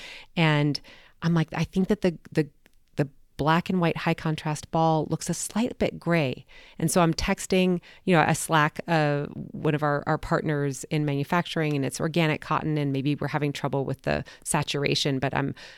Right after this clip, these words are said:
obsessing over, is this high contrast enough for a newborn? Are they gonna be able to track this?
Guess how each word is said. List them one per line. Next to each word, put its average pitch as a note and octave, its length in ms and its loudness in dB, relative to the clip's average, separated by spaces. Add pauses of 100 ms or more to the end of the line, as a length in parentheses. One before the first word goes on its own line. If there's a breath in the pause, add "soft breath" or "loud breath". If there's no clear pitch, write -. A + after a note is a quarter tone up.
obsessing F3 540 4
over, C#3 260 2
is D3 160 0
this E3+ 140 2
high G3+ 220 0
contrast F3 420 -2
enough D3 320 0
for C#3+ 160 -2
a C#3 60 2
newborn? C3+ 560 -4 (260 loud breath)
Are C#3+ 40 -4
they D3+ 100 2
gonna D3+ 160 0
be D#3 80 0
able D3 160 -2
to D3+ 80 -6
track - 340 -6
this? - 300 -6